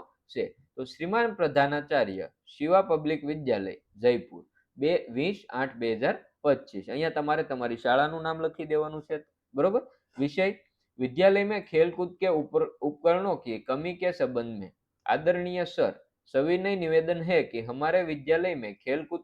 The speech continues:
की गतिविधियां तो नियमित रूप से आयोजित की जाती है, परंतु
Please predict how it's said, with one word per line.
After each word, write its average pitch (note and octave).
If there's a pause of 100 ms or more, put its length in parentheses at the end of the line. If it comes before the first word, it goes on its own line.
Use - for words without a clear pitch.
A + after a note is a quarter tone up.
की F3+
गतिविधियां D3+
तो E3+ (200)
नियमित D3
रूप F3
से -
आयोजित C#3 (280)
की G#3
जाती A2
है, F#2 (160)
परंतु C#3